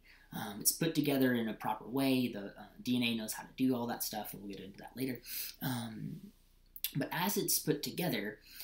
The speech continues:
it folds. Now, there's four levels of protein folding. Um, as the ribosome produces the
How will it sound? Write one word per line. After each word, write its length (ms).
it 140
folds. 920
Now, 180
there's 220
four 380
levels 380
of 120
protein 480
folding. 380
Um, 280
as 320
the 340
ribosome 800
produces 680
the 380